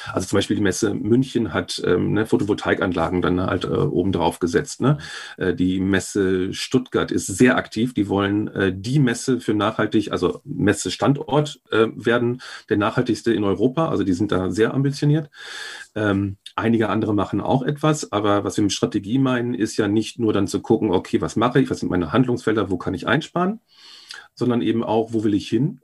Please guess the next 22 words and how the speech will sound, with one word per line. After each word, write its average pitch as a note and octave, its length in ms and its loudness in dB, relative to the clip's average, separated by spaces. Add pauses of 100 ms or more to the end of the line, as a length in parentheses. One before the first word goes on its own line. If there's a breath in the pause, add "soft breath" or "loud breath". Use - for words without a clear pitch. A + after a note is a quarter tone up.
(140)
ähm, A2+ 320 0
und A2 280 0
auch, G#2 300 0
ne, A#2 180 0
macht - 420 -2
es G2+ 160 -2
Sinn, A2+ 320 0 (260 loud breath)
ne, C3 300 -2
jetzt, G#2 240 2
sag G#2 120 -2
ich G2 140 0
mal, G#2 140 2
als G2 160 -4
Messe, G2+ 300 2
ähm, G2 560 -2
zertifiziert - 560 -2
zu D3 100 -4
sein, C3+ 360 -2 (800 loud breath)
ähm, G2 280 0
oder G2 200 2
eben F2+ 160 2
nicht. - 320 2